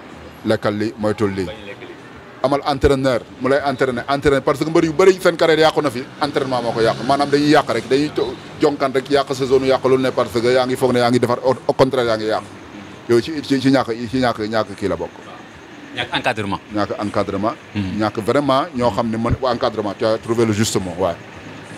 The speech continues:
Speaker 2: Kon daal, bo-, bo-, bu amul message booy lancé, mooy mbër yi nañu xoolaat ko seen côté, côté, côté lekk bi.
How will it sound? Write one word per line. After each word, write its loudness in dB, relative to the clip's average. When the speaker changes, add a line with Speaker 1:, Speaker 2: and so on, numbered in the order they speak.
Speaker 2:
Kon -4
daal, -2
bo-, 2
bo-, 2
bu -2
amul 6
message 0
booy 4
lancé, 0
mooy 2
mbër 4
yi 6
nañu 2
xoolaat 2
ko 0
seen -2
côté, 0
côté, 0
côté 2
lekk 2
bi. -14